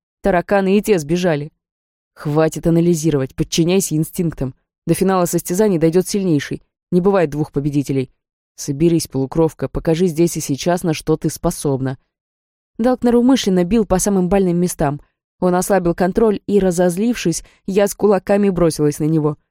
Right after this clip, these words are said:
Скользящим движением демон отошел в сторону, а я полетела вперед. Удержавшись на ногах, резко развернулась к демону. Далкнер вальяжно шел ко мне.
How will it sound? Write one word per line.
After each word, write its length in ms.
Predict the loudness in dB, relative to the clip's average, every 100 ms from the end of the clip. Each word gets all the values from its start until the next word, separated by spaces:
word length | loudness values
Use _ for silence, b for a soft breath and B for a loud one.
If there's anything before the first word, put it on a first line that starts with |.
| _
Скользящим 600 | -12 -2 0 2 2 0
движением 500 | 0 2 2 2 2
демон 280 | 2 0 0 -4
отошел 380 | -2 0 -2
в 60 | -4
сторону, 460 | 0 2 2 0 0
а 80 | 2
я 140 | 2
полетела 380 | 2 0 0 -2
вперед. 420 | 0 2 2 -2 _ _ _ -8
Удержавшись 560 | 0 0 2 -2 -2 -2
на 80 |
ногах, 360 | 0 0 -2 0
резко 280 | -2 0 -2
развернулась 520 | 0 0 2 0 -2
к 40 |
демону. 420 | -2 0 0 -2 -4 _ _ -4
Далкнер 500 | 0 0 0 -2 -2
вальяжно 760 | -4 0 2 2 2 2 0 -2
шел 260 | 0 0 0
ко 160 | -2
мне. 280 | -4 -4 -6